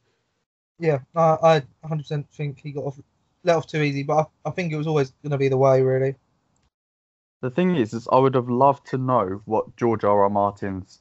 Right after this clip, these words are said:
Speaker 2: actual vision for the last two books would have been. I feel like he's too in-,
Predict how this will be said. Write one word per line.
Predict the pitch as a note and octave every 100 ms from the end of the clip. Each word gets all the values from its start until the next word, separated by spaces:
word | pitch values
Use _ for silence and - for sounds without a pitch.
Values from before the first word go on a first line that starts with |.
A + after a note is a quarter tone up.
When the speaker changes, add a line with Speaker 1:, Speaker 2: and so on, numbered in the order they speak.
| -
Speaker 2:
actual | G#2+ - A2+
vision | G#2+ A2 G2 F2+ -
for | F#2+
the | G2 F#2 - _ _ _
last | G#2+ G2+ F#2+ -
two | G#2
books | F#2+ - _
would | G2+
have | F#2+ -
been. | G2+ C3 - _ -
I | G#2+
feel | C#3 B2+
like | A2+
he's | A#2 A2
too | - A#2
in-, | G#2+